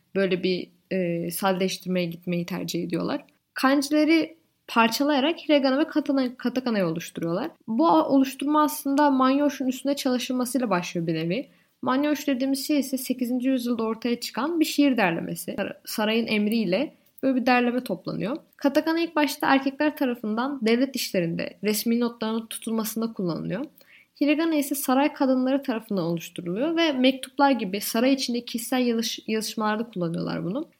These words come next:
Bin yılına geldiğimizde ise Türkçe'de yastıkname olarak geçen Makrono Soshi, hiragana kullanan ilk eserlerden biri.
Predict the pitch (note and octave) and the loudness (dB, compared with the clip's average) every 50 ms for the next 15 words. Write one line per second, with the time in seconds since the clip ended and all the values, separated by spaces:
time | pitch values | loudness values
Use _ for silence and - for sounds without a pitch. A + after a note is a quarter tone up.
0 | _ - G#3 A3 C4+ D4+ D#4+ D#4+ D#4+ D#4 D#4 D#4 D4 D4+ C#4+ C#4+ C#4 B3+ C#4 C4+ | _ -6 -2 2 4 4 4 4 2 2 0 0 2 2 2 2 2 2 2 2
1 | C4+ C#4 C4+ C4+ D4+ D4 C4+ - A#3+ - - C4 B3+ - - B3+ A3 A#3+ A#3 A3+ | 2 2 2 2 0 0 0 -2 -4 -6 -6 -6 -4 -2 -2 0 0 2 2 0
2 | A3+ A3+ - - - - G#3+ G#3+ G#3+ A3+ A3+ A3+ A3 G#3 F#3+ G3 F#3+ F#3+ - E3+ | 0 -2 -6 -8 -6 -4 -2 0 0 0 0 0 0 0 0 -2 -2 -2 -2 -4
3 | E3+ - F#3 F#3 G3 - _ _ _ - G3 G3+ - - A#3 A3+ A3+ A3+ A#3 - | -2 -2 -4 -4 -4 -6 _ _ _ -2 -2 -2 -2 -2 0 0 0 -2 -2 -2
4 | B3+ A#3 A3+ G#3+ - - - A#3 D4 - - _ _ _ - D4+ D4 D4 C#4+ D4 | -2 -2 0 -2 -2 -4 -4 -4 -6 -6 -10 _ _ _ 0 2 4 4 4 4
5 | C4+ C4+ C4+ - B3+ A3 G#3+ G#3 A3+ D4 D#4+ - D4 C4+ - A#3 - - F#3+ F#3+ | 2 0 0 -2 -2 0 0 0 0 0 0 -2 -2 -2 -2 -4 -2 -2 -4 -2
6 | F#3+ F#3+ G#3+ B3+ E4 E4+ D#4 B3 A#3 G3 - - | -2 -2 -2 -2 0 2 4 4 2 0 -2 -6